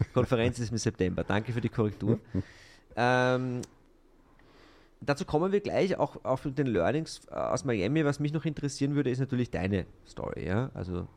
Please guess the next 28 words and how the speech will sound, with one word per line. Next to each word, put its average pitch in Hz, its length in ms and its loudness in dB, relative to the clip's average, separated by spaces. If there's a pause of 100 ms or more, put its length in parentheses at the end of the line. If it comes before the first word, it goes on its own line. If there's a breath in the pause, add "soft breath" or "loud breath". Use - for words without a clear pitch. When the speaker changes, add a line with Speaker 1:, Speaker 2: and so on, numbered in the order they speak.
(100)
Speaker 1:
wer 110 160 4
ist 127 100 2
eig-, 98 140 2
wer 131 140 4
ist 156 120 -2
eigentlich 76 300 0
Speaker 2:
Mhm. 67 40 -10
Speaker 1:
Thomas? 101 500 0
Woher 113 380 2
kommst 135 340 0
du 139 80 4
und 123 100 -2
wie 123 100 2
bist - 220 -6
du 120 120 4
bei 117 100 2
Bitcoin 110 500 0
gelandet? 107 400 0 (1300 loud breath)
Speaker 2:
Ähm, 107 460 4 (160)
ja, 117 220 6
also 104 160 2
ich 113 80 4
bin 120 320 4 (140)
generell, 113 400 4 (380 loud breath)
ähm, 95 380 2
gelernter 95 300 4
Informatiker, 104 680 2
ja, 104 240 2